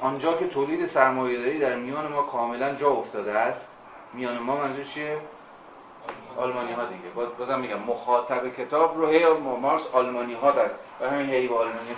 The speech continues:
تیکه می‌ندازه. میگه کاملاً تولید سرمایه‌داری، تولید سرمایه‌دارانه در میان ما آلمانی ها جا افتاده است.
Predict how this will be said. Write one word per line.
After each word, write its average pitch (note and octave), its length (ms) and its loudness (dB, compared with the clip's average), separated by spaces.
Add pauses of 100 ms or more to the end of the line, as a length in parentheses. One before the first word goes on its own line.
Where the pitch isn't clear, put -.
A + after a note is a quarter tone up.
(200)
تیکه A2 220 -8
می‌ندازه. F#2 340 -12 (1700)
میگه D3 120 -10
کاملاً C#3+ 480 6
تولید C#3 280 -2
سرمایه‌داری، B2+ 960 2 (260)
تولید B2+ 560 -6
سرمایه‌دارانه A2+ 840 -2
در C3+ 120 2
میان A2+ 220 -6
ما A2 120 -2
آلمانی A2 300 -6
ها C#3 80 -6
جا C#3 140 2
افتاده - 400 -6
است. - 140 -18